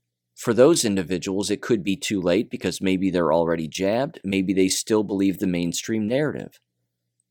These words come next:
Again, the number of people that I'm hearing about, and you'll hear about this in some of these,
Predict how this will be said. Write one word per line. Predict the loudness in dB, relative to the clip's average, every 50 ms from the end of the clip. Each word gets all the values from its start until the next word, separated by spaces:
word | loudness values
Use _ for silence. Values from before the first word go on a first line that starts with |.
| _ _ _ _ _ _ -8
Again, | -2 0 2 2 2
the | 2 0
number | 2 4 4 2 4 4 2 2
of | 2 0 -2 -6
people | -6 -4 -4 -4 -2 -2 -2 -2
that | 0 2
I'm | 2 2 2 0
hearing | -2 0 0 2 2 2 0 0
about, | -2 -4 -6 -8 -6 -6 -8 -6
and | -6 -4 -2
you'll | 0 0 0
hear | 0 0 0 0
about | 2 2 0 0 0 0
this | -2 -2 -2 -2 -4
in | -6 -6
some | -6 -4 -4 -2 -2 -2
of | -2
these, | -4 -4 -6 -6